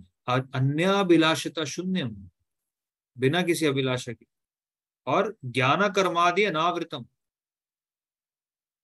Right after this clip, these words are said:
तो असली शुद्ध भक्त का, अ, जो मानसिकता होती है, वह कैसी होती है कि अगर उसके जीवन में दुख भी आते हैं,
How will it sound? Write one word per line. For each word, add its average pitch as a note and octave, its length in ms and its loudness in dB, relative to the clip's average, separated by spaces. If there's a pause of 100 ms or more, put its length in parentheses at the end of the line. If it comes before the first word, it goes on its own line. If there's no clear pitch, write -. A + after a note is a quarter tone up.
(1080)
तो D#3 80 -2
असली F3+ 760 0 (180)
शुद्ध F#3+ 280 0
भक्त C#3+ 300 -6 (140)
का, D#3+ 380 0 (580)
अ, B2 220 -6
जो C3 200 -6
मानसिकता C3 560 -4
होती B2+ 360 -4
है, A#2 100 -2
वह B2 140 -6
कैसी B2+ 320 -4
होती B2+ 280 -2
है B2 240 -6 (560)
कि D#3+ 200 -8
अगर D#3+ 240 2
उसके F#3+ 260 4
जीवन D3+ 400 -2
में D#3+ 160 -6
दुख D3 220 -4
भी G3+ 180 -2
आते C3 320 0
हैं, G#2 200 -12